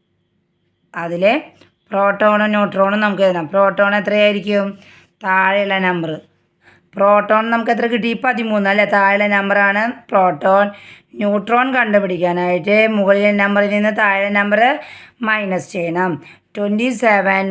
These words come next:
മൈനസ് തേർട്ടീൻ, ഫോർ, വൺ, ഫോർട്ടീൻ. അപ്പോൾ ന്യൂട്രോൺ എത്ര കിട്ടി നമുക്ക്? ഫോർട്ടീൻ. ഓക്കെ അല്ലേ? ഇനി നമുക്ക്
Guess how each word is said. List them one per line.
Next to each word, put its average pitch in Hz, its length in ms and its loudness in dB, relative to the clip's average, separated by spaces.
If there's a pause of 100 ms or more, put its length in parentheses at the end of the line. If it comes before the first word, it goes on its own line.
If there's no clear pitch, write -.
മൈനസ് 185 720 0 (380)
തേർട്ടീൻ, 185 680 -2 (540)
ഫോർ, 185 600 2 (760)
വൺ, 180 180 -2 (120)
ഫോർട്ടീൻ. 185 460 -2 (120)
അപ്പോൾ 170 240 -4
ന്യൂട്രോൺ 196 440 0
എത്ര 202 200 -2
കിട്ടി 196 180 -4
നമുക്ക്? 208 240 0 (140)
ഫോർട്ടീൻ. 190 720 0 (1400)
ഓക്കെ 185 180 -6
അല്ലേ? 131 120 -8 (420)
ഇനി 302 200 0
നമുക്ക് 233 220 -2